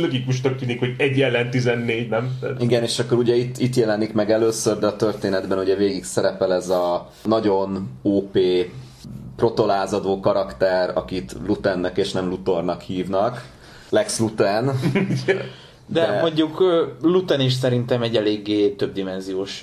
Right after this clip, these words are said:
Speaker 3: karakter lett, tehát hogy ő egyébként szerintem elég jól van ábrázolva. Ugye van is egy beszélgetés az egyik ilyen beépített B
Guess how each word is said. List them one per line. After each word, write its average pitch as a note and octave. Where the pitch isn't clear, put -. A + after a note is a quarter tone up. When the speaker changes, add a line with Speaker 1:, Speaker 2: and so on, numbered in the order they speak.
Speaker 3:
karakter F#2+
lett, G#2
tehát F#2+
hogy G2+
ő A2
egyébként G#2+
szerintem G#2+
elég G2
jól G2
van G2
ábrázolva. G2
Ugye B2+
van C#3+
is B2+
egy A#2
beszélgetés A2
az G#2
egyik G#2
ilyen F#2+
beépített F#2
B F#2+